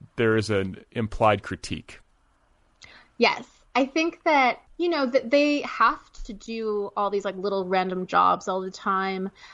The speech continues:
Speaker 2: but ultimately they want to just be able to, you know, like, hang out. <laughs> And I think that the, it's,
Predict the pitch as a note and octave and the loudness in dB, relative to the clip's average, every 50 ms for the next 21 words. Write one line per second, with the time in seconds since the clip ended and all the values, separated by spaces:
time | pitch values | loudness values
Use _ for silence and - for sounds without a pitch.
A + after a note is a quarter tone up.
0 | - _ _ A#3+ A3 - - _ - A#3 B3 B3+ B3+ - C4 A#3+ G#3 - G#3 G3+ | -20 _ _ -2 -2 -2 -4 _ 2 4 4 4 2 -2 -2 -2 -2 -2 -4 -2
1 | F3+ G#3 G3+ G3 G3 G3+ G3 F#3+ - - - G3 F#3+ G3 F#3+ - _ _ G3+ F#3+ | 0 0 0 0 0 0 0 -2 -2 -8 -14 -10 -8 -8 -10 -10 _ _ -4 -4
2 | F3+ F3+ F3 - - F#3+ F#3 F#3 F#3 - - G3+ F3+ E3+ F3+ - _ _ _ _ | -2 -4 -4 -4 -4 -4 -4 -6 -8 -6 -6 -6 -4 -6 -8 -14 _ _ _ _
3 | _ _ - G3+ F#3+ - F#3 - - F#3 - - - - - - A3 G3+ F#3+ F#3 | _ _ -4 -2 -2 -2 -2 -2 -4 -6 -6 -10 -14 -14 -4 0 2 2 2 2
4 | F#3 F#3 F3+ - - - - - C#4+ - - - - - - - - - C4 - | 2 2 2 2 0 -4 -2 0 0 0 0 -2 -6 -8 -8 -6 -6 -6 -6 -6
5 | - - - - - - - - - - C4+ - - B3 B3 B3 A#3+ A#3+ A#3 A3+ | -8 -12 -10 -8 -6 -4 -4 -2 -4 -4 -2 0 2 4 4 6 4 4 2 0
6 | A#3 - B3+ C4+ B3+ B3+ - C#4 C#4 C#4 C#4 - B3 - - - A#3+ A#3 A3+ A3+ | -2 0 0 0 0 -2 -2 -2 -2 -2 -2 -4 -6 -6 -6 -6 -4 -2 -2 -4
7 | A3+ - - - - - - - - C4 C4 - - | -4 -6 -10 -16 -18 -18 -16 -2 0 0 0 0 -6